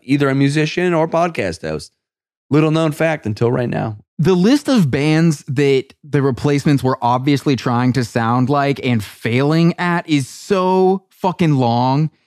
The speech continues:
Speaker 2: and predates them by a decade almost, early seventies rock and then just make it drunk and bad, and now you have the Replacements.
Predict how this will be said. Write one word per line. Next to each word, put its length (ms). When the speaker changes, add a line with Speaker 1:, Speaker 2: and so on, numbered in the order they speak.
Speaker 2:
and 460
predates 600
them 400
by 420
a 120
decade 600
almost, 680
early 340
seventies 640
rock 560
and 140
then 160
just 160
make 300
it 180
drunk 500
and 180
bad, 500
and 180
now 140
you 160
have 180
the 80
Replacements. 760